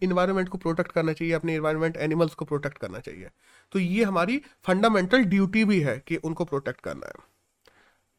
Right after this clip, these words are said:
और ज़्यादातर देखा जाए ना, जितने एलिफेंट कॉरिडोर की बात करें तो वो या तो नॉर्थ वेस्ट रीजन में, नॉर्थ ईस्ट रीजन में या साउथ के रीजन में। नॉर्थ अमेरिका में इतने ज़्यादा, वो नॉर्थ इंडिया में इतने ज़्यादा नहीं, सॉरी। एक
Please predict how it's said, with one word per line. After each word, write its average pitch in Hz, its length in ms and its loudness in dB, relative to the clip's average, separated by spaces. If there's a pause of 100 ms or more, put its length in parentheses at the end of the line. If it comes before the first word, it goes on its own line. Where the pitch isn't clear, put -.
(260)
और 160 320 0 (280)
ज़्यादातर 233 440 6
देखा 233 240 0
जाए 233 100 2
ना, 277 120 2
जितने 214 340 -6
एलिफेंट 190 360 2
कॉरिडोर 170 320 2
की 151 80 -4
बात 143 140 2
करें 117 220 -4
तो 196 100 -4
वो 220 160 2
या 214 140 4
तो 220 140 2
नॉर्थ 180 340 4
वेस्ट 202 240 2
रीजन 202 220 4
में, 226 160 4
नॉर्थ 175 280 2
ईस्ट 196 160 -2
रीजन 190 180 2
में 208 200 0
या 240 120 0
साउथ 160 360 0
के 156 60 -2
रीजन 107 280 -4
में। 50 140 -16 (520)
नॉर्थ 220 260 4
अमेरिका 202 320 2
में 190 100 0
इतने 175 200 -4
ज़्यादा, 139 400 -2
वो 185 240 -2
नॉर्थ 185 240 4
इंडिया 180 300 4
में 170 100 2
इतने 151 180 0
ज़्यादा 120 140 2
नहीं, 76 180 -14
सॉरी। - 280 -14 (1800)
एक 240 160 -4